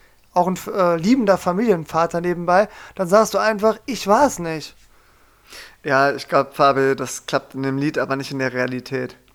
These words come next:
Speaker 1: Na gut. Äh, <laughs> gibt ja,
Speaker 2: Hat das
Speaker 1: gibt
Speaker 2: nicht
Speaker 1: ja
Speaker 2: mal, doch, es hat doch mal einer gemacht, ne?
Speaker 1: Ja, ja, eben. Also, das war doch hier unser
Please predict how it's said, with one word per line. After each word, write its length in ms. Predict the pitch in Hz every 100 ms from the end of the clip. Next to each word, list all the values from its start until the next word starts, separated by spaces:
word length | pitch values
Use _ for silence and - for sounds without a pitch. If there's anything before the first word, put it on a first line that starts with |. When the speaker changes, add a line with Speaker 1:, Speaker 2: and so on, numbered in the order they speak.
| _ _ _
Speaker 1:
Na 500 | 160 160 180 208 226
gut. 360 | 214 190 160 - - _ -
Äh, 360 | 170 170 180 190 - 196 -
<laughs> 400 | - - - -
gibt 220 | 233 -
ja, 80 | 233
Speaker 2:
Hat 80 | 202
das 100 | 233
Speaker 1:
gibt 40 |
Speaker 2:
nicht 140 | 269 220
Speaker 1:
ja 100 | 202
Speaker 2:
mal, 220 | 175 143 - _ _ _ -
doch, 180 | 190
es 80 | -
hat 140 | 208 202
doch 80 |
mal 140 | 143 135
einer 220 | 135 135
gemacht, 360 | 131 147 147 -
ne? 180 | 143 151 _ _ _ _ _ _ _
Speaker 1:
Ja, 100 | 170
ja, 140 | 170 156
eben. 480 | 180 220 180 160 143 - _
Also, 320 | 170 165 165
das 200 | 165 170 -
war 120 | 180
doch 140 | 185
hier 320 | - 180 185 180
unser 400 | 185 170 170